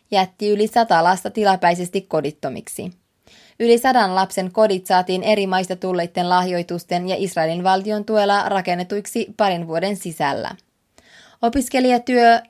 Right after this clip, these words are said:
ja siihen liittyvät erityisesti luomistieteen luennot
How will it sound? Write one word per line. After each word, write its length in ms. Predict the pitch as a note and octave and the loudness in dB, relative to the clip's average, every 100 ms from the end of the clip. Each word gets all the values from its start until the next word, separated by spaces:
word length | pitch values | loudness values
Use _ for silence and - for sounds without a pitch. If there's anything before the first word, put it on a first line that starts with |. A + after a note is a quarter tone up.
| - | -4
ja 140 | A3+ | -2
siihen 380 | - C4+ A#3+ A3+ | 0 0 2 2
liittyvät 420 | A3 A3+ G#3+ G#3 | 2 2 2 2
erityisesti 600 | - A#3+ A#3+ G#3 G#3+ A3+ | 2 0 2 0 0 -2
luomistieteen 840 | A3 C4 A#3+ G3 - F#3+ F#3 G3 G#3+ | 0 0 0 -2 -2 -2 0 -2 2
luennot 560 | A#3+ G3 F#3 F#3 F3+ | 2 2 0 -6 -6